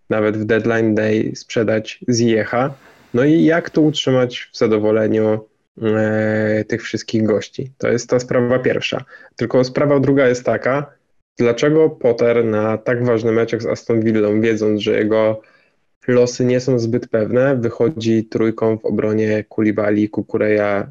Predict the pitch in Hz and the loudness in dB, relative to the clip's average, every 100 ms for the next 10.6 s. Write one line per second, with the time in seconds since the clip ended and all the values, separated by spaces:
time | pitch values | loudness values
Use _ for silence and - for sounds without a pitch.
0 | - 110 107 - 107 117 143 - - - | -4 -4 -4 -2 0 0 -2 -6 -14 -6
1 | 104 104 101 104 - - - 98 - 104 | -2 0 0 -2 -8 -10 -10 -8 -4 0
2 | 107 101 104 104 101 101 - - - 113 | 0 0 -2 -2 -2 -2 -6 -12 -6 -4
3 | 104 101 120 143 147 - 104 107 110 110 | -2 0 0 0 -4 -6 -2 0 0 0
4 | 104 107 - 113 110 120 - 98 104 _ | 0 0 0 0 0 0 0 -2 -4 _
5 | _ _ - 107 113 113 113 110 113 113 | _ _ -8 -2 0 0 0 0 0 2
6 | 113 117 117 - - _ _ _ _ _ | 0 -2 -6 -20 -20 _ _ _ _ _
7 | _ - 123 120 143 143 135 135 131 127 | _ -14 -4 0 2 4 4 4 4 2
8 | 117 120 120 117 117 120 120 120 113 117 | 2 2 2 2 2 -2 -2 -2 0 0
9 | 113 107 - 110 107 80 110 110 - - | 0 -2 -4 -6 -4 -4 -4 -8 -6 -4
10 | - 120 110 113 - 120 | -2 -2 -2 -2 -4 -8